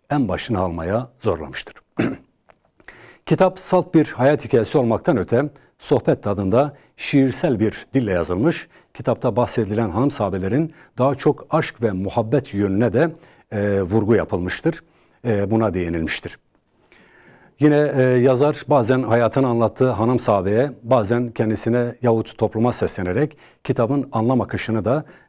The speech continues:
değiştirmiştir. Kimi zaman bir öz eleştiri, kimi zaman o yüce hanımlara hitap ederek kitaba farklı bir tarz katmıştır.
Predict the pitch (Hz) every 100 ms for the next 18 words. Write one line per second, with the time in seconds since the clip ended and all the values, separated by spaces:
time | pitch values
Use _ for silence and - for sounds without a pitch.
0 | 127 117 95 - 92 85 - 156 127 135
1 | 113 113 123 110 104 120 - 123 101 87
2 | - 113 147 147 127 104 104 147 156 -
3 | _ 185 151 117 127 107 101 98 117 139
4 | - _ 120 156 120 92 98 123 - -
5 | 92 123 143 - _ _ - 92 - 143
6 | 110 147 - _ _ - 87 - - -
7 | - -